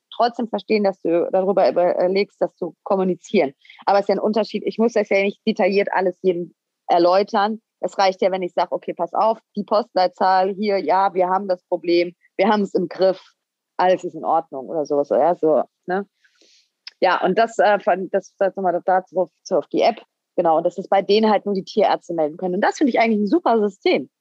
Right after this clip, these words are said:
Ich meine, wie du sagst, wir sind in einem super digitalen Zeitalter. Warum hat nicht jeder Tierarzt so eine App, wo er einfach sagen kann, "Okay, ich habe einen bestätigten Fall, hier setze ich meinen Marker auf der Karte, hier in dem Umkreis von mir aus,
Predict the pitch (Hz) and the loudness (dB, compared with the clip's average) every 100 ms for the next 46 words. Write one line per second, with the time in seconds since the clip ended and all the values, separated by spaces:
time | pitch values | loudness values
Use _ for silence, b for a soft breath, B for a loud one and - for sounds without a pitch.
0 | _ _ - 233 226 226 247 254 269 - | _ _ -2 2 2 2 2 2 0 0
1 | 196 262 226 226 208 - _ 302 - - | -4 -2 0 -2 -4 -8 _ -2 0 0
2 | 240 226 247 214 214 277 311 - 165 - | 0 -2 0 -2 -2 -2 -2 0 -2 -2
3 | - _ _ _ _ 202 214 240 240 233 | -6 _ _ _ _ -2 0 0 -2 -4
4 | 226 247 233 - 254 233 - 214 - 247 | -2 0 0 0 0 0 -4 -2 -2 -2
5 | - 220 - 226 226 226 220 220 - 196 | -4 -2 -2 -4 -6 -4 -2 -4 -6 -8
6 | 202 247 226 233 - 185 165 - 285 330 | -6 -6 -4 -6 -4 -6 -4 -2 0 2
7 | 359 - 277 - 214 214 214 _ _ _ | 0 -4 -6 0 2 2 0 _ _ _
8 | _ - - _ 269 233 226 226 185 165 | _ -20 -20 _ 2 2 0 0 0 2
9 | 220 302 294 240 240 233 208 220 202 202 | 2 0 0 0 0 -4 -6 -2 -2 -2
10 | 208 208 254 220 190 - 294 311 - 269 | -6 -6 -4 -2 -4 -4 -4 -4 -2 0
11 | 240 240 214 214 202 190 196 | 0 0 0 2 2 2 -2